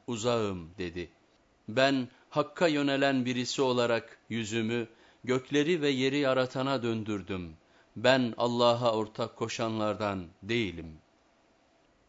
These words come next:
Kavmi onunla tartışmaya girişti. Dedi ki, "Beni doğru yola iletmişken Allah hakkında benimle tartışmaya mı kalkışıyorsunuz? Hem sizin ona ortak koştuklarınızdan ben korkmam.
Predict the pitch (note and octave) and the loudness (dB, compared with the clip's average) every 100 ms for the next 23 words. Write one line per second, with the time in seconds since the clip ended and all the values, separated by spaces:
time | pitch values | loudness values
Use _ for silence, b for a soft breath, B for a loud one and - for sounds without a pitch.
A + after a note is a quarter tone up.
0 | _ - D#3 D#3 F3 G3 G3 C#3 D#3+ D#3 | _ 6 6 6 2 0 -2 0 2 0
1 | C#3+ C#3+ B2+ - B2+ - A#2+ A#2+ A#2 G2 | -2 2 0 2 -6 -2 0 2 0 -2
2 | F#2+ F#2 - F#2+ E2+ b b b b B2+ | -4 -6 -8 -8 -10 b b b b -2
3 | C#3+ G3 G3 E3+ D#3+ B B - C3 D#3+ | 0 -2 2 2 2 B B 0 2 2
4 | F#3+ D3+ D3+ D#3+ D3+ C#3+ C#3+ B2+ C3 C3 | 2 4 4 2 2 2 2 2 -2 -2
5 | - B2+ - - B2+ B2+ B2 b b _ | -4 -4 -2 2 2 2 -4 b b _
6 | C3+ C3 D3+ C3+ B2+ - - B2+ B2+ A#2+ | 2 4 2 2 -6 -6 -2 0 2 2
7 | A#2+ A#2+ A#2+ A2+ - A2+ - A#2+ - A2+ | 0 0 0 -2 0 -2 -2 -10 -4 -2
8 | C3 D3+ A2 - F#2+ F#2+ G2 - F#2+ F2+ | 0 -2 -4 -2 -4 -4 -10 -4 -4 -4
9 | - F#2 E2+ - - _ b b b b | -8 -8 -8 -12 -20 _ b b b b
10 | D3+ D3 C3+ - B2+ A2+ C3+ B2+ A#2+ B | 2 4 2 -2 -6 -2 -2 -2 -6 B
11 | B A#2+ B2+ C3 B2 - C3 - B2 A#2 | B 0 4 4 2 -2 -8 -6 -8 -6
12 | - A#2 A#2 A2+ A2+ A2 G2 A2 G#2 G#2 | -8 -4 -2 0 -2 -4 -4 -4 -2 -2
13 | G2+ G2 A2+ G2+ - A2+ A2 | -4 -4 -4 -4 -2 -2 -2